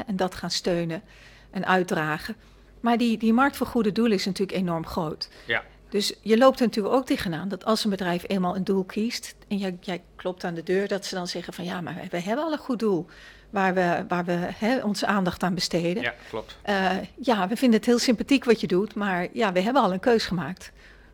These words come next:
Speaker 1: Hoe ga je daarmee om? Hoe doe je
Speaker 2: Nou,
Speaker 1: dat?
Speaker 2: Uri Coronel, bij ons oud-bestuurder, hij
Speaker 1: Ja.
Speaker 2: is, eh, te vroeg overleden.
Speaker 1: Ja.
Speaker 2: Die noemde dat positieve chantage. En dus kan ik vertellen wat dat is.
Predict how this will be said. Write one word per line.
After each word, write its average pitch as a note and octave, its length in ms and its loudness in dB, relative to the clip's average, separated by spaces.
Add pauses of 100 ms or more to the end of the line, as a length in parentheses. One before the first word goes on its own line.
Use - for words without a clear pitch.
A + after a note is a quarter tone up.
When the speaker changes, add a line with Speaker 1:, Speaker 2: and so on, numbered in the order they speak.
(420)
Speaker 1:
Hoe C4 140 -2
ga C#4 120 6
je C#4+ 60 4
daarmee C#4+ 260 6
om? F#3+ 280 2
Hoe A#3 160 -4
doe B3+ 120 2
je A3+ 80 4
Speaker 2:
Nou, F3 220 2
Speaker 1:
dat? - 120 -12
Speaker 2:
Uri C3 200 2
Coronel, C3+ 560 4 (200)
bij B2+ 100 -6
ons B2+ 260 -4
oud-bestuurder, B2+ 760 -2
hij A3+ 120 -2
Speaker 1:
Ja. F#3+ 220 4
Speaker 2:
is, G3+ 120 -6
eh, G#2+ 80 -8
te G#2 140 -14
vroeg A2 240 -10
overleden. A2 520 -6 (100)
Speaker 1:
Ja. F#3+ 400 0
Speaker 2:
Die G#2+ 140 -12
noemde A#2 220 -2
dat A#2+ 140 4
positieve B2+ 460 0
chantage. B2+ 560 2
En A#2+ 320 -10
dus A2 160 -4
kan B2+ 80 -2
ik G#2+ 60 -4
vertellen A#2+ 280 -4
wat A2+ 140 -2
dat G#2 160 -8
is. C#3 240 -6